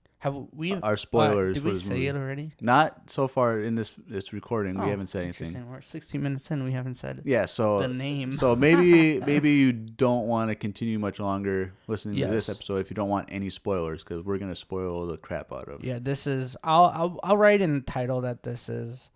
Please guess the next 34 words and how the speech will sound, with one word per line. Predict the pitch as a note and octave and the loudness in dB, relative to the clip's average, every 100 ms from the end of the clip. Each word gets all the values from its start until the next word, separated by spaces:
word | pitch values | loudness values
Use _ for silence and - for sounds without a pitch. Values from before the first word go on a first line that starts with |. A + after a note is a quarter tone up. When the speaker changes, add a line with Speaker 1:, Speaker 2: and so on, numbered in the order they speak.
| - | -6
Speaker 2:
Yeah. | G#2 F2 D#2+ _ _ - | -2 -2 -4 _ _ -14
Speaker 1:
a | C3 | -12
potential | - - C3+ B2 A#2+ | -8 -4 -4 -4 -6
spoiler. | A#2 - B2 B2 A#2+ A2+ G#2 G2+ | -8 -8 -4 -4 -4 -6 -4 -2
Speaker 2:
Yeah. | F2+ - - - | -2 -6 -20 -8
Speaker 1:
Even | D#3 D3 | -2 0
though | C#3 C#3 | 0 -2
if | C3+ | -2
you've | C3+ B2 | -2 -2
seen | D3 C3+ | -4 -4
any | C3 C3 | -4 -6
promotion, | A#2+ B2+ C3 B2+ A#2+ A#2 A2+ | -6 -6 -4 -4 -6 -8 -10
you've | A2 G#2+ - _ _ _ | -10 -14 -20 _ _ _
Speaker 2:
Yeah. | - F#2 - _ _ | -8 -6 -8 _ _
Speaker 1:
seen | - C3 A#2+ | -6 -6 -6
the | A#2 | -10
spoiler. | - - F2+ E2 | -12 -12 -10 -10
And | G#2 B2 | -8 -6
Speaker 2:
Yeah. | |
Speaker 1:
if | E2+ | -6
you're | B2+ | -6
clicking | - C3 B2+ | -6 -6 -6
on | A#2 A2 | -8 -10
this, | A#2 - | -10 -10
it's | A#2 | -10
probably | - B2 B2 | -6 -4 -4
either | A#2+ B2+ B2 A#2+ | -6 -8 -8 -10
after | A#2 A#2+ - D3+ D#3 D#3 D#3 _ _ _ _ _ | -12 -14 -10 -4 -4 -4 -10 _ _ _ _ _
you | C#3 | -6
watch | B2+ C3+ D3+ - - - _ - | -2 -2 -4 -8 -14 -20 _ -8
nine | D3 D3+ D3+ D3 D3+ D3 - _ _ _ _ _ _ _ _ | 0 2 2 2 0 -4 -8 _ _ _ _ _ _ _ _
or | D#3+ D#3+ | -4 -4
before. | C#3+ A#2+ A#2 A#2+ B2 B2 - - | -4 -8 -8 -6 -6 -8 -12 -8
But, | C#3 - | -6 -8